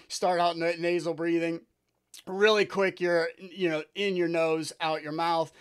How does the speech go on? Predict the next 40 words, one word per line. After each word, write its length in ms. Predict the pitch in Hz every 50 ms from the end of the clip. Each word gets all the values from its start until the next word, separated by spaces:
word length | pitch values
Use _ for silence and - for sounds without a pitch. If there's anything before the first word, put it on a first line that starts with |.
| - _ -
And 140 | 175 170 175
then 200 | 175 170 165 165
really 260 | 165 165 165 156 156
quick, 340 | 156 - - 170 151 151 -
you're 120 | 151 147
just 280 | 135 147 143 - 151 151
dying 360 | 143 139 139 139 139 139 127
for 180 | - - 143 131
all 240 | 135 131 135 135
the 160 | 131 143 - -
air 300 | 139 131 131 131 135 131
that 220 | 113 131 135 139
you 340 | 135 123 131 131 131 131 123
can 400 | _ - 131 127 123 127 123 123
grab. 760 | 113 - 127 127 131 139 143 143 147 143 135 127 117 110 - _ - - - - - - -
So 240 | - 233 220 175
when 160 | 175 190 202 202
you 80 | 190
breathe, 540 | 151 185 247 294 302 294 269 240 220 190 - _ - - - _
you 160 | - 185 208
want 340 | 202 208 214 208 208 202 196 -
to, 460 | - 202 202 196 190 185 180 175 - _ _ _ _ _
um, 400 | - 185 185 185 180 180 180 180 - - - 180
breathe 500 | 151 180 196 208 233 240 240 247 220 220 - -
from 280 | - - 214 220 208
your 160 | 202 180 165
belly. 480 | 135 120 - 170 170 175 196 233 254 254
And 120 | 175 170
this 140 | 180 202 190
is 100 | 208 190
one 160 | 170 185 208
of 60 | 196 180
the 100 | 180 175
things 300 | - - 185 190 185 147
that 120 | 170 165
I 60 | 160 156
love 560 | 151 151 151 156 156 165 170 180 190 185 180
about 340 | 175 147 175 170 170 156 139
zone 340 | 131 165 165 160 170 165 -
two, 420 | - - 196 196 208 220 220 -